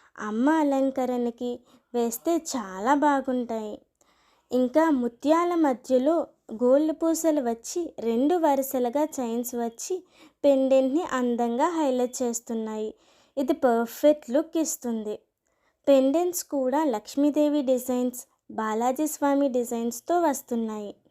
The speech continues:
దాని పెండెంట్ చుట్టూ స్టోన్స్ వచ్చి పెండెంట్ కింద రౌండ్ బీడ్స్ వచ్చి చాలా ట్రెడిషనల్ లుక్ ఇస్తుంది. ఇయర్ రింగ్స్ కూడా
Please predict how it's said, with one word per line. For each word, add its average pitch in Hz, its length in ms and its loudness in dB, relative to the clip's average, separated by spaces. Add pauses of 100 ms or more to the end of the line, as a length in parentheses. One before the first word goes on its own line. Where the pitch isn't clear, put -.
(680)
దాని 277 340 4 (340)
పెండెంట్ 285 540 2
చుట్టూ 359 460 -2
స్టోన్స్ 269 540 0
వచ్చి 262 380 -2 (300)
పెండెంట్ 269 480 2
కింద 294 360 2 (520)
రౌండ్ 254 440 2
బీడ్స్ 330 380 -2
వచ్చి 247 340 -2
చాలా 247 480 -2
ట్రెడిషనల్ 269 720 -2
లుక్ 247 220 -6
ఇస్తుంది. 214 540 -8 (760)
ఇయర్ 262 340 4
రింగ్స్ 370 300 -4
కూడా 285 360 0